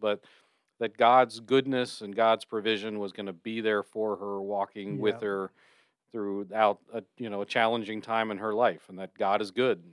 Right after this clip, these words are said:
Speaker 1: um, and that God will continue to be good. So I thought that was a wonderful thing. I thought your sermon was fantastic this week in, in exploring that as well. Uh, you know, the best part of that for me was the story you, you told from your son to kinda wrap it
Speaker 2: Yeah.
Speaker 1: all together.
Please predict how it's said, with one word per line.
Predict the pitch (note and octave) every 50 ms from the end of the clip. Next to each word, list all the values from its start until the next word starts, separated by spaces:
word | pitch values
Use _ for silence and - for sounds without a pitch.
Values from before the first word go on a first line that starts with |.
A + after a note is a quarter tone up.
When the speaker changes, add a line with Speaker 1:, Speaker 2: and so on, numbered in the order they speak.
| _ _ _ -
Speaker 1:
um, | A#2 A2 G2+ F#2 F#2 F#2 F#2+
and | G2 F#2+ F#2
that | G2+ G2 F2+
God | G#2 G2+ G2 G#2 F#2+
will | G2+ G2+
continue | - - G#2 F#2 G#2+ A#2 A2+ A2 G2+
to | F2
be | F#2+ F2+
good. | E2 F#2+ F#2 E2+
So | - - C3 A#2+ G#2+ - - - _ _ _ -
I | C3
thought | C#3 A#2+ A2
that | C#3 C#3+ D3+
was | D3+ D3+ C#3
a | B2+ C#3
wonderful | B2+ B2+ B2+ B2 B2 G#2+ A#2 A2
thing. | A#2+ A#2+ A#2 A2+
I | A2
thought | G#2+ B2+ B2 G#2+
your | G2+ F#2
sermon | - - - - C#3 C3+ C3 B2+ B2 A#2+ A#2
was | A#2+ A2 -
fantastic | - B2 A2+ A2 G#2 - A#2+ A2+ A2 G#2 - - A2+ G2+ _
this | - G#2+ G2+ - -
week | A2 A2 G#2+ G#2 - _ _ _ _ _ _ _ -
in, | B2 A2+ A2+ G#2+ G#2+ G#2 G2+ -
in | A2+ A2+ G#2+ G#2+
exploring | G2 - - - B2 A#2 A2+ A2 A2 G#2 G#2+
that | G#2 G#2 G2+ F#2
as | F#2+ F2+ G2
well. | A2 A2+ A2 G#2+ G#2+ G#2 G#2 G2+ G2 _ _ _ _ _ _ _ _ _
Uh, | A#2 A2 G2+ G2 F#2 F2+ F#2 F#2 F2 _ _ _ _ _ -
you | A2+ G2+
know, | G2
the | F#2+ F2
best | - A#2+ A#2 - - _
part | - A#2+ A2+ A2
of | G#2
that | G#2+ G#2+ G#2 G#2 - _ _
for | _ - A#2 A2
me | G#2 G#2+ A#2+ A#2+ A#2+ A#2 A#2 A2+ A2+
was | A2 A2 G#2+ G2 -
the | - G#2+
story | - - - B2 A2+ A2+ A2+ G#2+ G#2
you, | G#2 G#2
you | G2+ F2+ G#2 G2+
told | - - B2 A2+ G#2+ G#2 - _ _
from | - A2 G#2 G2+
your | G2 F#2 F#2
son | - - C3 A#2 A#2 A2+ A2 G#2
to | G2+ G2
kinda | - - A#2 G2+ F#2+
wrap | F2+ G2+ G#2+ G#2+ A#2 A#2+
it | A#2 G#2
Speaker 2:
Yeah. | G#2+
Speaker 1:
all | G#2+ G#2 G2+
together. | F#2 F2 F2 A2 A2 G#2+ G#2 G#2+ G#2 G2+ G2+ -